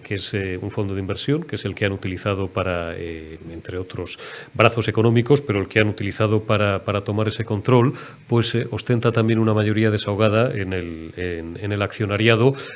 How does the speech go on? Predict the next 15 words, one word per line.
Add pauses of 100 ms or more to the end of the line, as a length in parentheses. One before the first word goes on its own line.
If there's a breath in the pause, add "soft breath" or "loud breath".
(200 loud breath)
de,
de
Prisa,
que
es
la
editora
de
la
cadena
ser,
del
diario
El
País